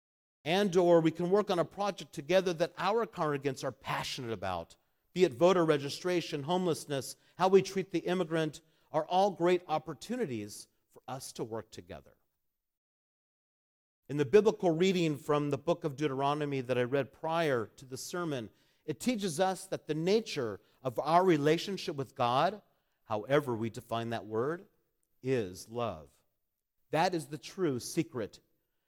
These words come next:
in order to repair our world from its brokenness. From my perspective, one cannot have a loving relationship with God if we are not loving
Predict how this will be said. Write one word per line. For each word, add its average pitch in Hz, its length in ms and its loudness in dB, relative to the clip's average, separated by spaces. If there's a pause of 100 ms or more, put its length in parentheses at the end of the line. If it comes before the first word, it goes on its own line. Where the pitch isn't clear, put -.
in 117 160 -10
order 131 400 2
to - 140 -10
repair 135 400 -4
our 127 160 0
world 117 460 -4
from 104 200 -12
its - 140 -14
brokenness. 104 760 -8 (720)
From 123 100 -6
my 160 200 2
perspective, 143 720 -6 (140)
one 170 260 -2
cannot 165 440 -2
have 151 220 -4
a 135 60 0
loving 156 440 2
relationship 139 720 -4
with 117 180 -10
God 175 380 -2
if - 680 -20
we 143 160 0
are 135 60 6
not 131 300 -2
loving 120 440 -4